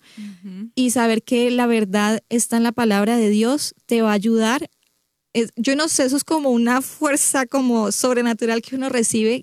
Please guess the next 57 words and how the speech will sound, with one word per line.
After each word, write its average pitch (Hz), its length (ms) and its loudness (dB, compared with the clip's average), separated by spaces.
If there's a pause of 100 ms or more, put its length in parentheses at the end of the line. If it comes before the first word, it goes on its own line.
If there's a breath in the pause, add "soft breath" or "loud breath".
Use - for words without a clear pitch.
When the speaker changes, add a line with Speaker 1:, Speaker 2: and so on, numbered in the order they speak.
Speaker 2:
como 247 220 0
que 240 180 0
de 226 80 2
verdad 214 220 0
el 214 100 0
Señor 247 340 0
le 247 220 0
quita 254 300 -4
esas 254 240 0
vendas 247 440 0 (460 loud breath)
que 254 100 0
el 226 160 0
demonio 214 420 2
pone 233 260 0
y - 20 -4
que - 120 -2
te 202 120 -4
hace 202 180 0
creer 214 260 0
muchas 233 440 0
cosas 220 460 -2
que 208 160 -2
nada 185 220 0
que 220 200 -2
ver, 208 220 0 (440 soft breath)
pero 226 260 2
la 226 120 0
palabra 208 420 0
de 240 100 2
Dios 220 320 0
te 226 120 0
va 214 80 2
a - 20 2
ayudar, 202 260 0
hermano, 214 480 0 (200 soft breath)
que - 120 -4
nos 214 140 2
estás 202 300 0
escuchando, 214 560 0 (460 loud breath)
a 240 120 -2
poder 226 320 0
iluminar 233 720 0 (400)
esas 262 360 0
decisiones 240 640 0
que 233 120 0
debes 208 200 2
tomar, 208 480 0
eh, 208 280 0
o 196 320 0
es 226 220 -2
cada 269 520 -2
instante 277 440 -4
de 277 100 0
tu 220 180 0
vida 226 300 2
que - 160 -6
uno, 220 260 -2